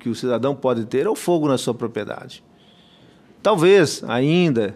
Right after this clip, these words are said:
e olha, eu quero dizer pra vocês, eu, eu não conheço, eu sou agricultor de, da vida inteira, e eu não conheço agricultor, eu não conheço pecuarista que usa fogo pra fazer manejo. Eu não uso, ele quer se ver longe do fogo porque ele é um grande prejuízo,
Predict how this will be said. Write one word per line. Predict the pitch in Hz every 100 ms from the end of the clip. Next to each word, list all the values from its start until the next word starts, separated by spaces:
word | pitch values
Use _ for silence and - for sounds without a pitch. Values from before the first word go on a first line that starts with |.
| -
e | 117
olha, | 143 135
eu | 131
quero | 143
dizer | 131 139
pra | 151
vocês, | 143 120
eu, | 131 147
eu | 135 156
não | 160
conheço, | 165 190 143 139
eu | 113
sou | 139
agricultor | 143 147 139 98 131 156
de, | 143 135
da | 135 - 143
vida | 117 143 175
inteira, | 226 - 131 127 95 - - - - -
e | 127
eu | 165
não | 214
conheço | 220 220 165 139 151 151 190 226 - - - _
agricultor, | 123 123 131 131 120 - 151
eu | 185
não | 151
conheço | 135 131 127 151 139
pecuarista | - 131 123 117 139 170
que | 156
usa | 135 165 160
fogo | - - 139 160 185 - _ _ -
pra | 123
fazer | - 143 110 120 139 160 - - _
manejo. | 117 160 139 104 - - - _ _ _ _ -
Eu | 117
não | 185
uso, | 160 101
ele | 110
quer | 113 127 - - - - -
se | -
ver | 120 156
longe | 151 160 185 151 113
do | 113
fogo | 110 127 151 156
porque | 160 165 156
ele | 147
é |
um | 180 160
grande | 127 139 165 202 147
prejuízo, | 131 127 110 104 107 127 143